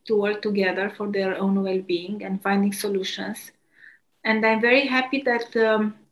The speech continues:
we managed to hear voices of the people who really care for others and who really have done something for others.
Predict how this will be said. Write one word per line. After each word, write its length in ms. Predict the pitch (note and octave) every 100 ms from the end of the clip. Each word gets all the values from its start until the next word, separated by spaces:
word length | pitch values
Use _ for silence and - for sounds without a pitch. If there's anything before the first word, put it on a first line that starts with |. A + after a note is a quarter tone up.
| - -
we 120 | A3+
managed 500 | A3 A3+ B3 B3 -
to 80 | A3
hear 540 | G3+ A#3 A3+ G#3+ G#3 - _ _ _ _ _ _ _ _ -
voices 760 | G3 A#3+ D4 C#4+ - D#3+ - - _ -
of 160 | G3+ G#3
the 100 | G3+
people 380 | A3+ A3 A3 G#3+ -
who 140 | G#3
really 340 | G3+ A3 A3+
care 400 | A3+ - B3 A3
for 220 | F#3+ - F3+
others 480 | E3+ C#3 E3+ - -
and 180 | G3+ G3
who 180 | - G#3
really 420 | G#3 A3 G#3+ G#3 - _
have 340 | A3+ G#3 G3+ G3
done 280 | A#3+ C#4
something 460 | C4+ - G3+ - G3
for 200 | - F#3 -
others. 460 | F#3 - - -